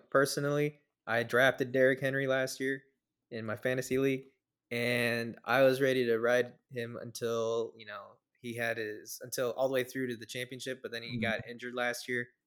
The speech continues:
Speaker 1: I have been hopeful that he will become the king again. He did become the king again on, uh, in that game. You know, he came up with a hundred twenty yards and a tud, or maybe, was it two tuds?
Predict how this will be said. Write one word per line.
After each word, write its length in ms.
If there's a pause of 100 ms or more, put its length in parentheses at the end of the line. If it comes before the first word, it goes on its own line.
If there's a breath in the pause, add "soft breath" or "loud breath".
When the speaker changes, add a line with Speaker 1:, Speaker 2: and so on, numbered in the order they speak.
(400)
Speaker 1:
I 220
have 340
been 560 (300)
hopeful 360
that 320
he 200
will 160
become 400
the 80
king 300
again. 440 (300)
He 140
did 280
become 320
the 80
king 240
again 480 (380)
on, 160
uh, 220 (360)
in 120
that 260
game. 320 (360)
You 140
know, 80
he 180
came 240
up 120
with 120
a 60
hundred 260
twenty 200
yards 320
and 80
a 40
tud, 400 (800)
or 80
maybe, 180
was 100
it 120
two 160
tuds? 380